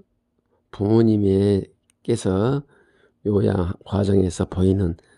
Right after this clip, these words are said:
사소한 신호도 절대 놓치지 마자. 그다음에 그 신호는, 어,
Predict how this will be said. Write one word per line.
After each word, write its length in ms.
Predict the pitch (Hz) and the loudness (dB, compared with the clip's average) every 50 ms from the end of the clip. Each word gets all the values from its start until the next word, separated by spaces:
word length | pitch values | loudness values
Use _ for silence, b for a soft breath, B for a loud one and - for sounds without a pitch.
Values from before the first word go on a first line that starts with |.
| b b | b b
사소한 520 | - - - 156 139 - 175 156 139 117 | -12 -6 -4 -2 0 2 2 4 4 2
신호도 720 | 101 - - 117 120 120 120 - 90 85 90 101 - - b b b b b b b b | 2 0 -2 -2 -2 -2 -2 -2 -2 -2 0 -2 -2 -4 b b b b b b b b
절대 480 | - - - 95 98 - _ 160 151 | -8 -6 -6 -6 -6 -2 _ 4 4
놓치지 440 | 120 98 87 85 - - 110 92 90 | 4 2 -2 -6 -8 -8 -8 -8 -8
마자. 580 | 82 82 85 87 85 - 92 82 78 82 85 - b b b b b b b | -8 -6 -6 -8 -6 -4 -6 -6 -4 -6 -10 -14 b b b b b b b
그다음에 300 | b 110 113 117 113 98 | b 0 2 2 2 0
그 240 | - - 147 151 143 | 0 0 2 2 2
신호는, 760 | - - - 143 156 165 151 127 101 95 101 107 107 98 95 - _ b b b b b b b b b b b _ _ _ _ _ _ _ | 2 0 -2 0 0 2 2 2 2 2 2 0 -2 -2 -4 -8 _ b b b b b b b b b b b _ _ _ _ _ _ _
어, 360 | 90 92 90 90 87 87 87 | -10 -10 -8 -10 -10 -12 -14